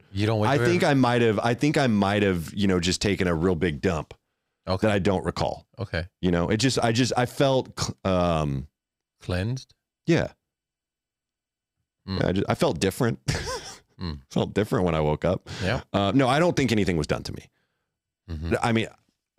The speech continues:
Speaker 2: I wouldn't remember if something had been done to me.
Speaker 1: Yep.
Speaker 2: But I don't think anything. I was with my friends the whole time.
Speaker 1: Mm.
Speaker 2: No, Josh, my friends would never do that to me.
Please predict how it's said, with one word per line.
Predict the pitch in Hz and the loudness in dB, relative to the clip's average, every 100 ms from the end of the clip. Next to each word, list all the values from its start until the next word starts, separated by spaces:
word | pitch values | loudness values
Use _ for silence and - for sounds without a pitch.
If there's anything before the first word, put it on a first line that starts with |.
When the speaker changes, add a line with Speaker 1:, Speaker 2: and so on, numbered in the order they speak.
| - | -4
Speaker 2:
I | 107 | 2
wouldn't | 113 110 | 4 4
remember | 101 98 95 87 82 85 _ _ - | 4 4 4 2 0 -6 _ _ -2
if | 98 - | -2 -2
something | - - 185 85 78 - | -2 0 0 0 -2 -4
had | - 107 123 | -4 -2 0
been | 85 | -2
done | 69 71 | -2 -4
to | - | -2
me. | 76 85 _ | -4 -4 _
Speaker 1:
Yep. | 98 92 - | -6 -6 -2
Speaker 2:
But | 120 | 0
I | |
don't | 139 131 | 2 0
think | 120 110 | 0 0
anything. | 98 85 78 71 101 | 0 0 -4 -2 -2
I | 165 | 2
was | 185 156 | 2 2
with | 214 | 2
my | 185 | 0
friends | 143 190 202 | 0 2 2
the | 160 92 | 2 0
whole | 113 | 0
time. | 120 110 - _ _ _ _ 90 | 0 -2 -4 _ _ _ _ -20
Speaker 1:
Mm. | 95 95 76 67 _ _ _ | -20 -20 -20 _ _ _ _
Speaker 2:
No, | 113 160 143 131 | 0 2 2 2
Josh, | 143 131 110 | 2 0 2
my | 135 | 0
friends | 135 139 | 2 2
would | 120 110 | 2 2
never | 123 113 | 2 2
do | 104 104 | 2 4
that | 92 - | 2 2
to | 87 | 0
me. | 76 62 | 0 -4